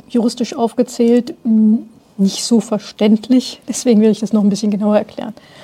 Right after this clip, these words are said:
Also belästigen bedeutet, dass eine Person, die klar gesagt hat, dass sie keinen Kontakt haben möchte, regelmäßig angerufen wird, dass E-Mails geschickt werden, dass Briefe geschickt werden,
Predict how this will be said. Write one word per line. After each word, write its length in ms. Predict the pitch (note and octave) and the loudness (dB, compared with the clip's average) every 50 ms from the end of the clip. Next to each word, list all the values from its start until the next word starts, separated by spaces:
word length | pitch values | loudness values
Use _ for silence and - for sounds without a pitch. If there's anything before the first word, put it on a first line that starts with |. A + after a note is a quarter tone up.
| - - - - - - - - - _ _ | -20 -20 -20 -20 -20 -20 -20 -20 -20 _ _
Also 240 | - A#3 A3 - G#3+ | -4 -4 -2 -2 -2
belästigen 580 | - A3 G#3 G#3 A3+ - - - A#3+ A#3 A#3 | -4 -4 -4 -4 -4 -4 -4 -2 0 0 0
bedeutet, 500 | A3 A3+ - - A3+ A3+ A3+ - B3 A#3+ - - | 0 -2 -2 -2 -2 -2 -2 -2 -4 -4 -4 -6
dass 160 | A3+ - - | -8 -6 -4
eine 220 | A#3+ G#3+ G#3 A3 | -2 -2 -2 -2
Person, 420 | G#3+ - A3+ G#3 - A3+ G#3+ A3+ G#3+ | -4 -6 -8 -6 -4 -2 0 0 0
die 100 | G#3+ G#3 | 0 -2
klar 240 | - - A3 A3 | -2 -2 -2 -2
gesagt 380 | G#3+ A3 - G#3+ A3 G#3+ - - | -2 -2 -2 -2 -2 -2 -4 -6
hat, 120 | A#3+ A3+ - - | -6 -6 -4 -6
dass 120 | G#3+ G#3 | -8 -6
sie 100 | - G3+ | -6 -8
keinen 280 | - - A3 G#3 G#3 G3+ | -8 -6 -4 -4 -4 -2
Kontakt 420 | - G#3+ - G#3+ G#3+ G#3+ - - | -2 -2 -2 -2 -2 -2 -4 -6
haben 240 | A3 A3 A3 A3+ G#3+ | -6 -4 -2 0 0
möchte, 320 | A3 G#3+ - - B3 A#3+ A3+ - _ _ - - - - _ _ _ - | 0 -2 -4 -6 -8 -8 -8 -8 _ _ -20 -20 -20 -20 _ _ _ -2
regelmäßig 540 | A#3 A3 A#3 G#3 G#3+ A3 G#3 - - - B3 | 0 2 4 4 2 2 0 -4 -10 -8 -4
angerufen 580 | A3+ G#3 G3+ A3 A3 A3 G3+ - - G#3+ G3+ | -2 -2 0 0 0 -2 -2 0 -2 -2 -2
wird, 280 | G#3+ A3 B3+ - - - _ | -2 -4 -8 -10 -14 -8 _
dass 240 | - A3+ - - - | -4 -4 -4 -4 -2
E-Mails 400 | B3 A#3 A#3+ A#3+ A#3+ G#3+ A3 - | 2 4 4 4 4 2 0 -4
geschickt 400 | - - - A3 - - - _ | -12 -12 -12 -14 -14 -16 -14 _
werden, 280 | G#3+ G#3 A3 G#3 G3+ | -10 -6 -4 -4 -2
dass 220 | G3+ A3+ G#3+ - - | 0 -2 -2 -2 -6
Briefe 420 | - - - A#3+ B3 B3 B3 A#3 | -8 0 2 2 2 4 2 0
geschickt 500 | F#3 A3+ - - - - _ _ _ - | 0 -2 -6 -10 -14 -16 _ _ _ -6
werden, 360 | A3+ G#3 G3 G3 G#3 G3+ G3+ | -4 -4 -4 -4 -6 -8 -8